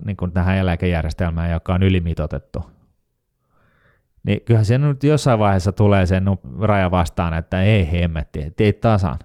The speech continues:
ei kiinnosta. Ja tässä kun nyt sitten on tällainen asetelma, niin siinä sitten poliitikkona täytyy niinku miettiä, että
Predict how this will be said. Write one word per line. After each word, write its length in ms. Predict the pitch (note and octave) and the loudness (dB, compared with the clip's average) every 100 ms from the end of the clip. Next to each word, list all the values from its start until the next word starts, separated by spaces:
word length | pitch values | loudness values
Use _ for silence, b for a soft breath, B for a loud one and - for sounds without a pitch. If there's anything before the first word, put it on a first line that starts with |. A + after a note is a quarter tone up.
| _ | _
ei 240 | C3 C3+ G#2+ | -2 0 0
kiinnosta. 540 | G2 F#2 E2+ - F2 - b b b b b b - | 0 0 -2 -6 -14 -16 b b b b b b -2
Ja 200 | A2 G2+ - | -2 0 -2
tässä 260 | C3 G2+ | -2 0
kun 140 | G2+ B2 | 0 0
nyt 120 | C3 | 0
sitten 200 | D3+ C#3 | -2 -2
on 60 | C3 | 0
tällainen 340 | D3+ C#3 C3 | 0 2 2
asetelma, 640 | C#3 B2 A2+ G#2 F#2+ F#2+ | 2 2 2 2 2 2
niin 240 | F#2+ G2 - | 2 0 -4
siinä 300 | F#2+ A#2 F#2+ | -2 0 2
sitten 240 | F#2+ - G#2 | 0 -2 -2
poliitikkona 680 | B2 A2+ G#2 G2+ - G2 | 2 2 2 2 0 2
täytyy 300 | F#2+ G2 G2+ | 2 2 2
niinku 340 | G#2 G2 G2 - | 0 -2 -4 -8
miettiä, 340 | F#2+ A2 - | -4 -2 0
että 60 | G2+ | 2